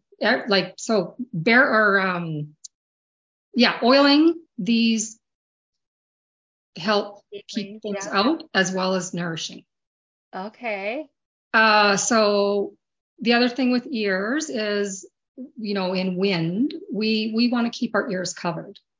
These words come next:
Speaker 2: Yeah.
Speaker 1: because, you know, that's when you can get you know, earaches, wind just dries everything out as well.
Speaker 2: Mm-hmm.
Speaker 1: So that's another part to the ears. So it's just really important to keep our ears, um,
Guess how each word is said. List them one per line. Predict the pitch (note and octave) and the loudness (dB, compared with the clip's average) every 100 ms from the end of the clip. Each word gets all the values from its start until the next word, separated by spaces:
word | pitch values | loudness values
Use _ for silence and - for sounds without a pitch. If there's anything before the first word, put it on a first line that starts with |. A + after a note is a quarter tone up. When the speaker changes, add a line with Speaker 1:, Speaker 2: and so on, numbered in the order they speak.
| _ | _
Speaker 2:
Yeah. | - - | -10 -4
Speaker 1:
because, | G3 F#3+ F#3 F3+ - _ _ _ - | -2 0 -2 -4 -12 _ _ _ -4
you | G3+ | -2
know, | F3+ F3 | -2 -4
that's | G3 G#3 - | -4 -4 -6
when | G3 | -4
you | E3+ | -4
can | D#3+ F#3 F3+ | -6 -8 -4
get | E3+ E3 - _ - | -4 -4 -8 _ -8
you | F3 | -6
know, | E3 G3 | -6 -4
earaches, | G#3 G#3 G3+ G3+ G3 - D4 | -2 0 0 0 -2 -8 -12
wind | G3 F#3+ F#3+ F#3 | -6 -4 -2 -4
just | F3+ - | -6 -8
dries | F#3 E3+ F3 F3+ | -4 -2 0 -2
everything | F3+ F3 - E3+ | -6 -8 -8 -6
out | E3 F3 | -4 -4
as | E3+ - | -8 -8
well. | E3 D#3+ A3 D#4+ _ _ G#3 G3 | -6 -4 -4 -6 _ _ _ -20
Speaker 2:
Mm-hmm. | F#3 F3+ | -10 -6
Speaker 1:
So | - F#3+ F#3+ F#3+ F#3 F3 - | -2 2 4 4 2 -2 -4
that's | F3+ G3+ | -4 -2
another | F#3 F3 | 0 0
part | E3 F3+ D#3+ B3+ - - | -2 0 0 0 -10 -12
to | G3 | -8
the | G3+ A#3+ | -6 -4
ears. | D#3+ D#3 A#3+ D#4+ - - _ _ _ _ _ _ _ _ | -4 -4 -4 -4 -6 -8 _ _ _ _ _ _ _ _
So | - A3 | 0 2
it's | A3 A#3+ | 4 2
just | A#3+ | 0
really | A3+ A3+ A3+ | 2 2 2
important | A3+ A3 G#3+ G3 | 2 -2 -2 -4
to | |
keep | - G#3 | -10 -4
our | G3+ G#3 | -2 0
ears, | G3 F#3+ F#3 F3+ - - | 0 0 -2 -4 -8 -8
um, | F3 E3 | -4 -4